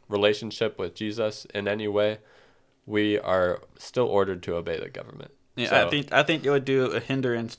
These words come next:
Speaker 2: to the gospel if we, uh, didn't do
Speaker 1: Yeah.
Speaker 2: that. Now, the government would probably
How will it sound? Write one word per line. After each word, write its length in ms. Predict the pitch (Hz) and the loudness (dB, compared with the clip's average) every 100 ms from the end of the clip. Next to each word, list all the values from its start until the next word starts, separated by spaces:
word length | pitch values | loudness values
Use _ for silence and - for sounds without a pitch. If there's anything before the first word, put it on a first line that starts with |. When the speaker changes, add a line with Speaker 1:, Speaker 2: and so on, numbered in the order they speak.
| - | -10
Speaker 2:
to 460 | 117 110 - - 147 - | -6 -6 -8 -12 -16 -8
the 100 | 113 | -4
gospel 540 | 113 113 - 107 107 | 0 0 -2 -4 -2
if 180 | 95 - | -4 -6
we, 300 | 110 104 110 _ _ _ _ _ _ | -8 -8 -8 _ _ _ _ _ _
uh, 140 | 107 107 | -6 -4
didn't 260 | 120 117 | 0 0
do 60 | 117 | 4
Speaker 1:
Yeah. 160 | 110 98 | 6 6
Speaker 2:
that. 220 | 107 107 | 2 0
Now, 120 | 127 | 0
the 140 | 123 | 2
government 340 | 127 139 127 98 | 2 2 2 0
would 100 | 113 | -4
probably 400 | - 117 113 104 | -2 -2 -2 -6